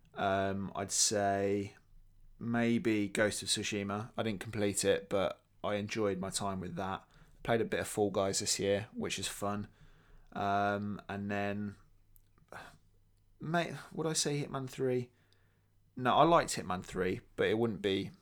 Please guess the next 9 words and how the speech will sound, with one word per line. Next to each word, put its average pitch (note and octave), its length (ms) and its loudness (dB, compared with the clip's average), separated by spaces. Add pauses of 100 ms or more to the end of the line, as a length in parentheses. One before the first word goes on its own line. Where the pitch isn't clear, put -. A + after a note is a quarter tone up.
(240)
up - 160 -4
there D#2+ 180 -4
for G2 280 -4
me. G2 280 -6 (600)
And G#2 420 -2 (280)
I A#2+ 80 -2
played A#2 420 2
Modern G#2 240 -2
Warfare G2 580 -4